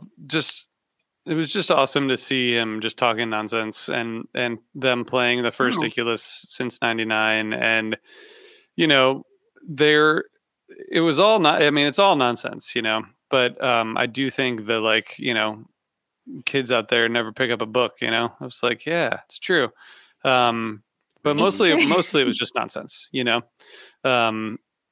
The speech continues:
Speaker 1: which is ex-, wh-, exactly what everyone wanted. Everyone just wanted some nonsense, and it, it worked.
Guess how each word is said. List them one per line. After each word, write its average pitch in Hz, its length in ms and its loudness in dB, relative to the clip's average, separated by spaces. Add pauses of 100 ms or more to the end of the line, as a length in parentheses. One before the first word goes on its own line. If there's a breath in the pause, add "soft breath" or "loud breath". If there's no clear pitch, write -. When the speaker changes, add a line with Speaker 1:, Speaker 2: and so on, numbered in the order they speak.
(280)
Speaker 1:
which - 200 -6
is 165 100 -2
ex-, 190 140 -4
wh-, 185 160 0
exactly 196 500 0
what 180 100 2
everyone 160 320 4
wanted. 143 340 2 (260)
Everyone 156 220 -6
just 170 160 -6
wanted 127 360 2
some 113 140 -6
nonsense, 104 640 -6
and 113 160 -4
it, 113 220 -4
it 113 140 -4
worked. - 500 -6